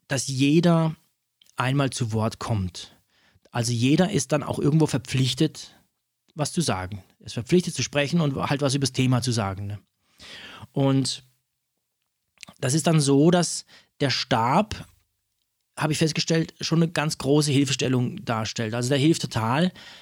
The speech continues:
Zum einen kann man sich da an was festhalten, wenn man spricht, ne? Und man hat das Gefühl, ähm, man hat so einen, so einen gewissen Rahmen, ne, dass man jetzt sprechen kann und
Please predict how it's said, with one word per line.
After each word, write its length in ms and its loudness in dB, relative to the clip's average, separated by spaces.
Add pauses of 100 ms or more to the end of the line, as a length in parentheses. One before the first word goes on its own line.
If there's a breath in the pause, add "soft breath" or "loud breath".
(100)
Zum 160 -2
einen 640 2 (140)
kann 100 -2
man 80 2
sich 100 -2
da 120 0
an 100 -2
was 120 0
festhalten, 440 -2
wenn 80 2
man 100 2
spricht, 680 -2
ne? 240 0 (580 loud breath)
Und 100 -2
man 140 0
hat 120 -2
das 60 -10
Gefühl, 540 4 (440 loud breath)
ähm, 440 -2 (480)
man 180 -4
hat 140 -2
so 60 2
einen, 180 0
so 100 -2
einen 360 -2
gewissen 240 -2
Rahmen, 560 2 (100)
ne, 200 -6
dass 220 -4
man 120 0
jetzt 100 0
sprechen 680 -4
kann 380 0
und 260 -6